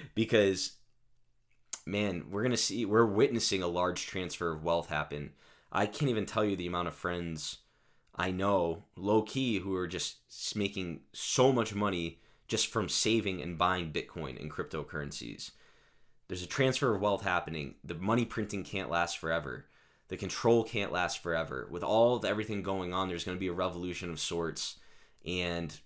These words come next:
things are gonna change drastically. And so, as I said, I hope that today just kinda shifted your perspective as to what your plan is moving forward with money, with what you're gonna do with it, with how you're gonna invest it, and how you view it.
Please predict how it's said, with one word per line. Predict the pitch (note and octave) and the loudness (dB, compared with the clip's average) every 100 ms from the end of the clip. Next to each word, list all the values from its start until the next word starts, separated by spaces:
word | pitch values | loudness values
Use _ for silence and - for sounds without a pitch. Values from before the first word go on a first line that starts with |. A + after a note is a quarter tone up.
| - | -8
things | F#2 G2+ | -4 -2
are | G#2+ | 0
gonna | G#2+ | 0
change | G2+ A2+ A2 G2+ | 0 0 -2 -2
drastically. | F2+ G2 G#2 E2 D2+ C2 - _ _ _ _ _ _ _ _ - | 0 2 0 -6 -8 -10 -10 _ _ _ _ _ _ _ _ -10
And | - | -2
so, | G2 F2+ - - | 0 0 -2 -6
as | F2+ | -4
I | F#2 | 0
said, | - A#2 F#2 D2 - - _ _ - | 2 4 2 0 -12 -20 _ _ -4
I | |
hope | E2 A#2+ | 0 0
that | A2+ G#2 | 2 0
today | - G#2 G#2+ F2+ | 0 2 4 2
just | D#2+ D#2 | 0 -6
kinda | - F2+ | -4 -4
shifted | E2 G#2 F#2 F#2 | -2 -2 -2 -4
your | F2+ | -4
perspective | - E2 G2 G2 F#2 E2 D#2 - - - - | -4 -2 0 0 -2 -2 -6 -14 -18 -18 -8
as | D#2+ F2 - | -2 -2 -2
to | G2 F2 D2 - | 0 0 -2 -2
what | G2+ | -2
your | G#2+ | -2
plan | - A2+ | -2 0
is | A2+ F#2+ | 0 -2
moving | G#2 G#2 | -2 -2
forward | F#2+ F#2+ A#2 G2+ D2+ - | -4 0 0 0 -4 -6
with | F#2 F2 | -6 -4
money, | F2 G2+ F2+ - - _ _ _ _ _ | -2 -2 -2 -8 -20 _ _ _ _ _
with | F2+ F2 | -8 -2
what | F#2+ | 0
you're | F#2+ | 0
gonna | F2 | -2
do | E2 G2+ | -2 -2
with | F#2+ | 0
it, | F2 D2 | -2 -4
with | E2 | -8
how | F2+ | -4
you're | F#2 F#2 | -2 -2
gonna | F2 | -4
invest | D#2+ E2 F#2+ - | -4 -2 -2 0
it, | F2 - - _ | -2 -4 -10 _
and | - F2 | -10 -4
how | A2 A2+ | 0 0
you | G2+ F#2+ | -2 -6
view | E2 D#2+ G#2+ | -8 -2 0
it. | F#2+ | -2